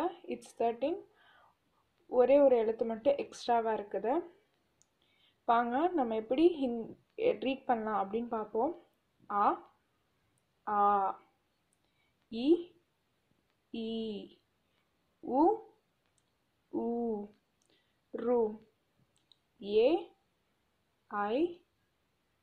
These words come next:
ஓ, ஔ, அம், அஹ. ஆ, ஆ,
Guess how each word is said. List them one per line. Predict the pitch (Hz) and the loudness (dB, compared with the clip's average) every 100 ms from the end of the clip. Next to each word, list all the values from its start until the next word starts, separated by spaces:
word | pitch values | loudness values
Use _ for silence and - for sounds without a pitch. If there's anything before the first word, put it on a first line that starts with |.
| - | -6
ஓ, | 214 214 262 349 - _ _ _ _ _ _ _ _ _ _ _ | 2 4 4 2 -6 _ _ _ _ _ _ _ _ _ _ _
ஔ, | 208 202 214 349 - _ _ _ _ _ _ _ _ _ - | 0 2 2 0 -6 _ _ _ _ _ _ _ _ _ -2
அம், | 208 214 349 - _ _ _ _ _ _ _ _ - | 0 0 -4 -8 _ _ _ _ _ _ _ _ 0
அஹ. | 285 277 254 247 262 - _ _ _ _ _ _ _ _ _ _ _ _ _ - | 0 2 2 2 0 -10 _ _ _ _ _ _ _ _ _ _ _ _ _ 2
ஆ, | 208 262 415 - _ _ _ _ _ _ _ _ 110 | 4 4 0 -6 _ _ _ _ _ _ _ _ -8
ஆ, | 107 | -4